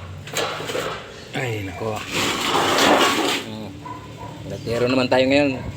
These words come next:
Gagawa ng bubong. So,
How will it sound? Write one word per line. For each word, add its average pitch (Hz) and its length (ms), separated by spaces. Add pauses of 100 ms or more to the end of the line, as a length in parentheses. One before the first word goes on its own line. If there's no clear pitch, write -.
(840)
Gagawa 117 320
ng 131 80
bubong. 135 320 (2000)
So, 110 160